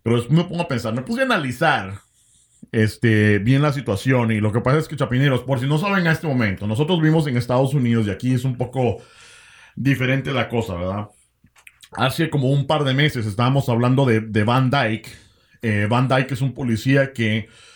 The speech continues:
mató a un afroamericano aquí en el sur de Chicago. Este, hablamos de eso hace un par de meses. Em, pero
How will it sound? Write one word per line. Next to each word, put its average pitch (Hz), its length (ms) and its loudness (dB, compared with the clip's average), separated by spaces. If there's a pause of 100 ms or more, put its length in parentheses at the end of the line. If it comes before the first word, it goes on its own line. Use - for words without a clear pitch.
(260)
mató 131 500 2
a 131 40 2
un 131 140 -2
afroamericano 117 680 -2
aquí 127 140 -2
en 131 80 2
el 131 80 2
sur 131 180 0
de 131 80 0
Chicago. 131 800 -2 (180)
Este, 104 280 -8
hablamos 117 360 0
de 131 120 2
eso 127 360 2
hace 120 140 0
un 127 80 -4
par 127 180 -2
de 123 80 -2
meses. 127 540 -2 (640)
Em, 98 760 -2 (220)
pero 113 800 2